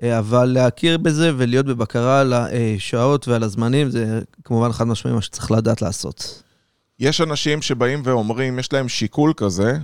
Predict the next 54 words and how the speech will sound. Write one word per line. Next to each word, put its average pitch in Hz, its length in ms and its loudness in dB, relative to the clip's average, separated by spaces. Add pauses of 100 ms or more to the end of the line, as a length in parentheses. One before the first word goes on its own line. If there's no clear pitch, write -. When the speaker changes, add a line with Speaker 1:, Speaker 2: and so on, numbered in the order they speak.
(100)
Speaker 2:
אני 101 100 0
מעניין 101 240 0
אותי 117 140 -4
לשמוע, 113 480 -4
אתה 113 160 -6
תהיה 110 180 -2
הפסיכולוג, 110 720 2
אני 101 120 0
אתן 117 200 0
לך 131 120 0
את - 120 -2
השיקול. 147 600 0
<laughs> - 80 -16
"ניצן, 143 440 0
אני 117 140 0
לא 123 100 2
רוצה 139 260 0
להגדיל 117 400 0
את 117 100 -2
העסק 127 420 0
שלי, 104 440 0 (580)
כי 107 240 0 (140)
אם 143 200 0
אני 135 180 0
אגדיל 110 340 0
אותו, 120 220 2
זה 104 80 -2
אומר 117 120 0
שאני 117 260 0
אעבוד 110 240 2
יותר 123 320 2
שעות 117 320 2
ביממה, 110 420 2
אני 117 120 -2
כבר 120 260 2
היום 120 160 2
עובד 110 300 2
תשע, 113 320 0
עשר 107 280 -2
שעות, 117 440 0
ואם 120 200 0
אני 117 180 0
אגדל, 117 320 0
אני 104 220 -2
אעבוד 101 240 -2
שתים 120 220 -2
עשרה, 107 180 -4
שלוש 117 240 0
עשרה 104 140 -2
שעות, 151 260 2
יש 131 200 -2
לי 139 80 -4
גם 113 200 0
חיים." 113 300 -2